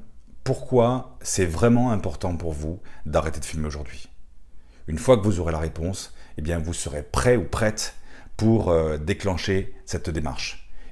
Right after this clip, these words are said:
Et ensuite, il y a différentes méthodes. Euh, l'hypnose, euh, avec ma méthode un deux trois Stop Tabac,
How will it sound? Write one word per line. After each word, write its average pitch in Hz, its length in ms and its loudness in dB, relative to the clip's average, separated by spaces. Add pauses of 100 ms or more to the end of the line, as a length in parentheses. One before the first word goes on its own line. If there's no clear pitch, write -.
Et 78 60 0
ensuite, 92 400 0 (200)
il 78 60 0
y - 20 4
a 80 40 4
différentes 87 480 0
méthodes. 98 500 0 (400)
Euh, 80 80 -2
l'hypnose, 92 600 0
euh, 80 300 -2
avec 85 320 -4
ma 80 160 -2
méthode 80 540 -2
un 80 40 -4
deux 80 120 -2
trois 82 220 -4
Stop - 240 -4
Tabac, 78 340 -2